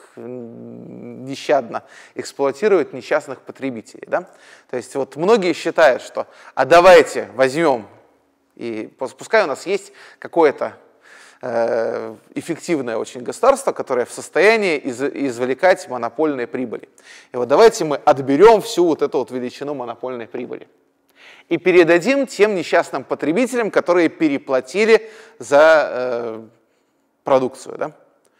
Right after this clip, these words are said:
Может оказаться это, э, спасением от монополии? Оказывается, нет, да? Более того, ну, потенциально, вот мы берем,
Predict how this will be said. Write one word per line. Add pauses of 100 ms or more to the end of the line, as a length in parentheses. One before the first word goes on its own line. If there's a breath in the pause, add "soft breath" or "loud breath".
(360 soft breath)
Может
оказаться
это,
э,
спасением (260)
от
монополии? (800)
Оказывается,
нет,
да? (340 loud breath)
Более
того, (300 soft breath)
ну,
потенциально,
вот
мы
берем,